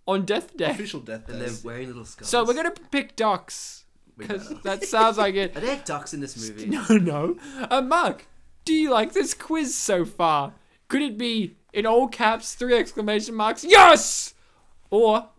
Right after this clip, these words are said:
Speaker 1: "I'm going to watch official G-Force now." Or could it be all caps, one exclamation mark, "NO WAY!" Or, "It depends on who I am."
Speaker 3: It depends on who I am.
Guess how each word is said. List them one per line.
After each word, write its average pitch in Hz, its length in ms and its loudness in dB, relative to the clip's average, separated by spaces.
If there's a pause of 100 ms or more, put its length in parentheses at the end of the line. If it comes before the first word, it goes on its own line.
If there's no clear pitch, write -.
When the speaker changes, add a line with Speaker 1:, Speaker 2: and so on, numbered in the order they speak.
Speaker 1:
"I'm 359 180 6
going 302 200 -2
to 247 180 2
watch 233 400 2
official 233 580 0
G-Force 196 800 -2 (120)
now." 233 520 4 (340)
Or 247 320 4
could 262 140 -2
it 220 100 -4
be 233 200 -2
all 254 320 4
caps, 233 460 0 (120)
one 233 240 0
exclamation 180 580 -4
mark, 160 300 -6 (100)
"NO 392 320 10
WAY!" 285 460 8 (140)
Or, 247 300 4 (140)
"It 392 140 -2
depends 440 400 0
on 330 140 0
who 285 220 0
I 220 120 0
am." 156 500 -6 (580)
Speaker 3:
It - 60 -16
depends 160 300 -14
on 135 80 -14
who 123 140 -16
I 110 120 -12
am. 104 260 -14